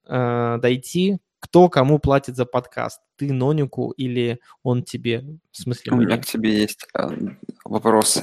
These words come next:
Speaker 2: Илья. Что ты можешь сделать на сто восемьдесят один доллар?
Speaker 1: Эм, сходить в стрипушник, я не знаю.
Speaker 2: Вот, друзья, те деньги, которые я сейчас, э,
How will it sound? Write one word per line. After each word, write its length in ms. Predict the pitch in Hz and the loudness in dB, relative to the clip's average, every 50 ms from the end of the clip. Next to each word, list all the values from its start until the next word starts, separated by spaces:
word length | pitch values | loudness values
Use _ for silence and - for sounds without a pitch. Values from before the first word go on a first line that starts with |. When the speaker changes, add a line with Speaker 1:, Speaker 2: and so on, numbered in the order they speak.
| - - | -6 -4
Speaker 2:
Илья. 380 | - - 107 104 104 104 101 98 | -2 0 2 4 4 4 4 4
Что 160 | - - 147 | 2 0 0
ты 80 | - 147 | 2 2
можешь 260 | 120 113 110 110 107 | 2 2 2 0 -2
сделать 400 | 104 117 127 139 127 107 - - | -2 2 2 4 4 4 2 0
на 100 | 104 104 | -4 -4
сто 300 | - - - - - 110 | -4 -6 -10 -10 -8 -6
восемьдесят 480 | 110 113 110 - - - 101 95 - - | -4 -4 -4 -6 -6 -6 -6 -6 -2 -2
один 300 | 98 92 101 98 95 92 | -2 0 0 -2 -2 -2
доллар? 460 | 95 95 92 - - - - - - _ _ _ _ _ _ _ _ _ _ _ _ _ _ _ _ _ _ _ _ _ _ _ _ _ _ _ _ _ _ _ _ _ _ _ _ _ _ _ _ _ _ _ _ _ _ _ _ _ _ _ _ _ _ _ _ _ _ _ _ _ - | -2 -4 -4 -4 -6 -10 -12 -14 -18 _ _ _ _ _ _ _ _ _ _ _ _ _ _ _ _ _ _ _ _ _ _ _ _ _ _ _ _ _ _ _ _ _ _ _ _ _ _ _ _ _ _ _ _ _ _ _ _ _ _ _ _ _ _ _ _ _ _ _ _ _ -16
Speaker 1:
Эм, 680 | 143 139 143 139 135 135 131 131 127 127 127 127 127 127 _ _ _ _ _ _ _ _ _ _ _ _ 196 190 _ _ | -12 -10 -8 -8 -8 -8 -8 -8 -8 -8 -10 -10 -12 -14 _ _ _ _ _ _ _ _ _ _ _ _ -20 -20 _ _
сходить 680 | _ - - - - 151 147 147 151 147 - - - _ - | _ -20 -14 -10 -8 -8 -6 -8 -8 -10 -12 -18 -20 _ -16
в 60 | - | -14
стрипушник, 840 | - - - - 143 135 131 - 151 185 208 - - 175 147 135 - - | -14 -8 -2 0 0 0 2 2 0 0 0 -4 -4 -8 -8 -8 -8 -8
я 80 | 117 | -8
не 80 | 120 117 | -8 -8
знаю. 360 | 123 - - - - - - - - - _ _ _ _ _ - - - - - - - - - - _ _ | -8 -8 -10 -10 -10 -10 -14 -20 -20 -20 _ _ _ _ _ -12 -8 -6 -6 -4 -4 -4 -6 -8 -16 _ _
Speaker 2:
Вот, 380 | - 110 104 104 104 98 98 92 | -10 -6 0 2 2 2 2 2
друзья, 440 | 98 104 101 101 98 104 101 101 104 - - - - _ _ - - - - - | 0 -2 -2 0 2 2 2 2 2 -2 -16 -18 -20 _ _ -8 -6 -6 -6 -2
те 100 | - - | 2 2
деньги, 300 | 113 123 131 135 127 120 | 4 6 8 6 8 6
которые 500 | 104 - 117 - - 110 107 110 107 104 | 4 2 2 4 4 6 6 6 6 4
я 140 | 104 104 101 | 4 2 0
сейчас, 500 | - - - - 104 101 - - - - | 0 -2 -2 0 0 0 -2 -4 -8 -10
э, 120 | - - | -10 -10